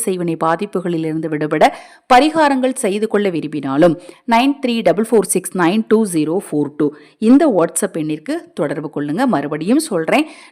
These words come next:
நான் சொல்ற விஷயத்துல உங்களுக்கு என்ன டவுட் இருந்தாலும் சரி, WhatsApp-ல கேளுங்க, நிச்சயமாக தெளிவுபடுத்துவேன். இப்ப நான் உங்களுக்கு நேரம் சொல்லிட்டேன் இல்லையா,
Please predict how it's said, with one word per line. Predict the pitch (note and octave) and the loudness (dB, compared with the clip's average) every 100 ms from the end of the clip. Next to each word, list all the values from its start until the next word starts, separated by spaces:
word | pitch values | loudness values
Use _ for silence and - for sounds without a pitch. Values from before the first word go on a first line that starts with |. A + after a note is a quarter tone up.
| - | 0
நான் | A#3 - | 2 4
சொல்ற | B3+ D#4+ B3+ | 6 6 4
விஷயத்துல | - B3 C4+ B3 | 0 0 2 2
உங்களுக்கு | F3+ G3 G3+ | 0 0 0
என்ன | A#3 C4+ C#4+ G3+ | 2 4 4 6
டவுட் | G3+ A#3+ - | 6 6 4
இருந்தாலும் | G3+ F#3 F3+ G#3+ G#3 | 2 4 4 2 2
சரி, | C4 - G3+ | 2 4 4
WhatsApp-ல | G3+ B3 A3+ G#3 G3 | 4 2 0 -2 0
கேளுங்க, | F#3 A3+ F3 | 0 0 -2
நிச்சயமாக | E3 - A#3 A3 F3+ D#3 - - | -6 -4 -2 0 0 -2 -6 -6
தெளிவுபடுத்துவேன். | D3 D3 C#3+ - D3+ E3 - _ _ _ _ - - | -6 -4 -6 -4 -2 -2 -4 _ _ _ _ -8 -4
இப்ப | G3+ A#3 F3+ G#3 - - - | 2 4 4 2 -10 -20 0
நான் | G#3+ | 2
உங்களுக்கு | G3 F3+ F3+ | 4 2 2
நேரம் | F#3+ G3 | 2 2
சொல்லிட்டேன் | F#3+ D#3+ E3 | 0 -2 -2
இல்லையா, | D#3+ | 0